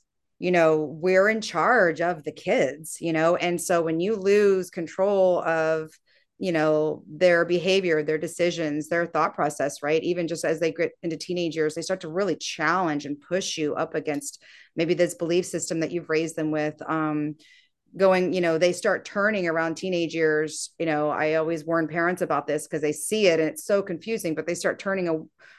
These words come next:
away from their parents and slowly going and turning the direction towards their peers. And that is where they look to for confirmation of who they are, identity formation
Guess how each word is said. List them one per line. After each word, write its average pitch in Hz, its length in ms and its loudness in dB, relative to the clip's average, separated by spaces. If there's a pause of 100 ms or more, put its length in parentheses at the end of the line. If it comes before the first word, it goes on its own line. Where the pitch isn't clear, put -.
(140)
away 196 320 6
from 170 440 -4
their 170 200 2
parents 196 520 0
and 165 160 -2
slowly 196 760 0
going 180 300 0
and 165 80 -4
turning 170 260 -4
the 170 60 -2
direction 156 320 -2
towards 151 240 -4
their 147 160 -2
peers. 175 580 -2 (400)
And 170 200 0
that 180 240 6
is 185 160 4
where 175 140 2
they 165 140 2
look 160 240 0
to 160 220 -6
for 156 240 -4
confirmation 151 760 -4
of 143 140 -6
who 165 140 -6
they 156 160 0
are, 147 280 0
identity 156 440 0
formation 147 800 -4